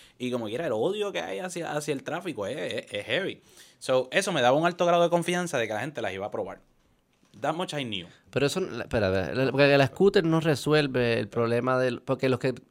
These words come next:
Speaker 2: no les gusta el tapón están guiando
Speaker 1: Está bien,
Speaker 2: de
Speaker 1: pero
Speaker 2: Caguas a San Juan, no más
Speaker 1: No,
Speaker 2: scooter.
Speaker 1: ah,
Speaker 2: O de Cupey a San Juan, o sea, ti-, pero no es dentro de los
Speaker 1: trata de,
Speaker 2: cascos.
Speaker 1: trata de cogerla a Ashford a las tres de la tarde. A ver si no
Speaker 2: Sí,
Speaker 1: va
Speaker 2: sí.
Speaker 1: a estar me-,
Speaker 2: Pero es
Speaker 1: petado
Speaker 2: pas-,
Speaker 1: ahí
Speaker 2: pero
Speaker 1: media
Speaker 2: son
Speaker 1: hora.
Speaker 2: carros tratando de salir.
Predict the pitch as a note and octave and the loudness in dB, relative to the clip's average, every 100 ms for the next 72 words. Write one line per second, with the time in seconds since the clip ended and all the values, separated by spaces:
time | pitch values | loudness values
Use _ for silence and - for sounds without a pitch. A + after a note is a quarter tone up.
0 | _ C3 C3+ D3 D3+ D#3+ D#3 D3 E3 D3 | _ -4 0 0 0 0 0 2 0 0
1 | B2+ C3 C3+ C3 D3+ D3+ C3+ B2 G#2 - | -4 -4 -2 -4 -2 -2 0 -2 -4 -8
2 | _ - F2+ G2 A2+ A#2+ B2+ D#3 D#3+ D3 | _ -18 -12 -4 -2 4 6 8 8 8
3 | B2+ A2+ G#2 F#2+ F#2+ E2 F#2+ F2 B2+ F#3+ | 6 4 4 2 -2 -6 -8 -4 -2 0
4 | C3 B2 D3 A#2+ A2 C#3 - - - - | 2 4 6 6 2 -2 -4 -8 -10 -18
5 | - - - C#3 D#3 D3+ D3+ D3+ E3+ F3+ | -20 -20 -2 4 6 4 4 4 2 0
6 | C#3+ F3 F3 F3+ E3 D#3+ - D3+ D3+ D#3 | -2 -2 -2 -2 -2 -6 -4 2 2 2
7 | E3 E3 F3+ F#3+ F3+ G#2+ G#2+ E3 B2+ A2 | 2 4 4 4 4 6 6 6 4 2
8 | A2 G#2 G#2+ A2 A2+ A#2+ A#2 - B2 A#2 | -2 -2 -2 -2 -2 0 -2 0 -2 -2
9 | A#2+ A#2+ B2+ B2 A#2 A2+ A#2 D3+ F#3 G2+ | -4 -4 -4 -2 0 0 -2 -4 -8 -10
10 | _ _ _ A#2+ A#2+ A#2 C3+ C#3+ C#3+ C#3 | _ _ _ -2 -2 -2 0 2 2 2
11 | D3 D3+ C#3+ D3+ D#3 D3+ E3 D3+ D3+ D3 | 0 -2 6 8 10 10 10 8 6 4
12 | D3+ D#3 C#3+ D3+ D3 D#3+ E3+ C3+ - C3 | 2 4 6 6 6 6 4 2 0 0
13 | A2+ C#3+ F3 A#2+ G#2 G#2+ A2 A#2 G2 | 2 0 2 0 0 -4 -4 -6 -8